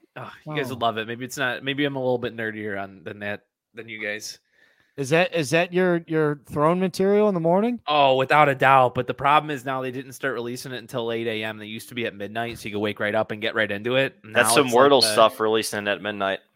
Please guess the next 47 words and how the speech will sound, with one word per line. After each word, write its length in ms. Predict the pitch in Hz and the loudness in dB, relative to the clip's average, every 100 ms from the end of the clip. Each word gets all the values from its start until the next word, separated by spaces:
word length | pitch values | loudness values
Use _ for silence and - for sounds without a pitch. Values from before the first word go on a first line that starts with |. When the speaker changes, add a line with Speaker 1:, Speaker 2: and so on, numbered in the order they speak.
| _ | _
Speaker 1:
Yeah, 320 | 107 98 98 | -4 -2 -4
now 260 | 98 110 135 | -2 0 2
it's 140 | 135 | 2
like 140 | 147 131 | 0 0
the 100 | 123 | -4
nine 280 | 123 123 127 | -2 -4 -6
A 120 | 117 | -6
M. 200 | 117 120 - _ | -8 -10 -20 _
It's 300 | 131 127 131 | -4 -4 0
like 200 | 151 131 | -2 0
the 320 | 147 131 120 110 | 0 0 0 -2
first 240 | 143 127 | -6 -4
shit 180 | - 127 | -2 -2
at 100 | 110 | 0
work 320 | 107 113 - | -2 -4 -6
now. 300 | 110 101 101 - _ _ _ _ _ _ | -10 -8 -10 -14 _ _ _ _ _ _
Speaker 2:
Okay. 400 | 113 - 127 131 _ _ _ | -12 -8 -10 -10 _ _ _
Okay. 380 | - 127 147 143 _ | -16 -14 -14 -14 _
<laughs> 40 | - - _ - 123 | -18 -18 _ -18 -2
Speaker 1:
They 100 | 151 | 4
got 160 | 190 214 | 6 6
a 60 | |
ho-, 200 | 175 196 | 6 4
they 120 | 165 | 4
got 160 | 175 180 | 4 6
hockey 400 | 151 185 - 135 | 4 4 2 2
on 100 | 120 | 0
there 160 | 120 113 | -2 -8
too 220 | - 160 | -6 -6
now. 180 | 113 107 | -4 -6
Did 140 | 107 | -8
you 80 | 110 | -12
see 220 | - 117 | -10 -6
that? 240 | 123 147 - _ _ - | -4 -4 -8 _ _ -12
Speaker 2:
No. 440 | 117 139 180 135 - | -6 -2 -2 -4 -6
Speaker 1:
Yeah, 160 | 123 | -4
Speaker 2:
No, 100 | 110 - | -2 0
I, 140 | 147 | 2
Speaker 1:
you'd 100 | 156 | 2
Speaker 2:
I 40 | 143 | 4
Speaker 1:
like 100 | 160 | 4
Speaker 2:
don't 160 | 202 | 4
Speaker 1:
it. 80 | 110 | 2
Speaker 2:
play. 320 | 214 233 110 - _ | 0 0 -2 -10 _
I 140 | 139 | -2
don't 160 | 147 151 | -2 0
play. 320 | 180 147 | -2 -4